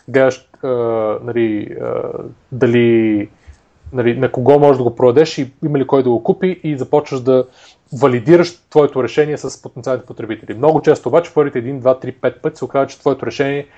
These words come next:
или проблема не е този, или решението не е това, или къстъмъра не е този и ти фактически трябва да минеш през този цикъл максимално бързо и ефтино,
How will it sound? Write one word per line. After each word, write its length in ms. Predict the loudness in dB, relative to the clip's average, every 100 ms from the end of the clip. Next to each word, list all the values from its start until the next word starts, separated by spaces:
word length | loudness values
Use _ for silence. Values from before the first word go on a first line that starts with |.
| -20 -6 0
или 180 | 2
проблема 400 | 2 4 4 4
не 100 | 2
е 100 | 0
този, 240 | 0 -2 -2
или 160 | -2
решението 460 | -4 -4 -6 -6 -6
не 100 | -6
е 80 | -6
това, 200 | -2 -2
или 180 | 0 -2
къстъмъра 460 | -6 -4 -4 -2 -2
не 120 | -2
е 100 | -2
този 280 | -2 0 -2
и 280 | -4 -6 -6
ти 100 | -4
фактически 400 | -2 -2 -4 2
трябва 160 | 2
да 40 | 2
минеш 220 | -2 -4
през 120 | -4
този 160 | -4 -2
цикъл 260 | -2 0
максимално 420 | -2 -4 -2 -2
бързо 300 | 0 0 2
и 60 | 2
ефтино, 320 | 0 -2 -4